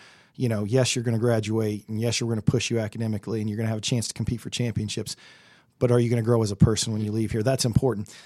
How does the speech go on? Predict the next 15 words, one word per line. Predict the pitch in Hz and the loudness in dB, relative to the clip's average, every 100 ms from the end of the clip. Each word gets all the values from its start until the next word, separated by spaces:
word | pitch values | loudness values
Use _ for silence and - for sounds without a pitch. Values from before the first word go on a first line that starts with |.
| - | -4
The | 139 151 | 4 6
other | 151 | 6
thing | - 135 | 4 2
that | 120 - | 0 2
Coach, | 135 120 120 | 4 4 2
like | 113 | 0
I | 117 | 2
said, | - 123 117 | 2 0 0
was | 110 104 - - _ - | 0 -2 -4 -14 _ -2
just | 147 143 | 0 2
the | 135 | 2
level | 117 120 120 120 110 | 2 2 2 -2 -4
of | 98 | -6
competitive | - 107 - 127 117 107 | -8 -2 2 2 0 -4
spirit | - - 120 117 | -6 -2 0 0